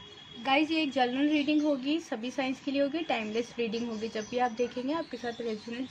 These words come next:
ज़रूर करेगी। Guys, आप दोनों का relation जो है, बहुत ज़्यादा गहरा था, काफ़ी time पुराना भी हो सकता है।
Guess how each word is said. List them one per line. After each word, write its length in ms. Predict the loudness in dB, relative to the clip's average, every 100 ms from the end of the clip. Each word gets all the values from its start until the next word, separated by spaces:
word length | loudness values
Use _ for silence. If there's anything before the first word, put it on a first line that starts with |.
| -4
ज़रूर 280 | -4 -4 -8
करेगी। 260 | -10 -12 -16 -20 -20 -20 -18 -20 0
Guys, 220 | 4 6 6
आप 100 | 4
दोनों 240 | 2 2
का 80 | 2
relation 520 | 2 4 2 2 0
जो 100 | 4
है, 120 | 4 4 0
बहुत 320 | -2 0 0
ज़्यादा 280 | 0 0 -2 -2 -10 -2
गहरा 340 | 0 2 4 2
था, 220 | 2 -4 -6 -20 -8
काफ़ी 280 | -4 -2 0
time 200 | 2 2
पुराना 380 | 2 0 0 0
भी 120 | 2
हो 140 | 2
सकता 360 | 2 -2 -2 -2
है। 200 | 0 0